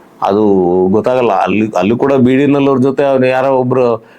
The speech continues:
ಆ, ಬಂದು ಹಿಂಗೆ ಮಾತಾಡ್ತಾ ಆ ವಿಂಗಲ್ಲೇ ಇದ್ರು. ಆವಾಗ, "ಸರ್,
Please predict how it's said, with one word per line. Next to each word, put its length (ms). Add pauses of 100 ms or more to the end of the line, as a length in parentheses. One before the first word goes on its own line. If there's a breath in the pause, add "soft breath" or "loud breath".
(180 loud breath)
ಆ, 440
ಬಂದು 400
ಹಿಂಗೆ 220
ಮಾತಾಡ್ತಾ 840 (220)
ಆ 140
ವಿಂಗಲ್ಲೇ 540
ಇದ್ರು. 340 (460)
ಆವಾಗ, 680 (520 loud breath)
"ಸರ್, 540